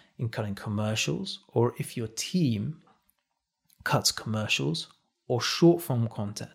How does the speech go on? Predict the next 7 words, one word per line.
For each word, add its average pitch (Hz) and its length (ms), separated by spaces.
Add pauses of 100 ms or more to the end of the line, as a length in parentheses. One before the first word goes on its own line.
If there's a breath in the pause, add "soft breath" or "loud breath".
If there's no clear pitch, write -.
(220)
or 127 80
branded 143 560
content, 101 440 (920 soft breath)
or 107 540 (280)
even 131 360
documentaries, 120 960 (1080)
then 113 560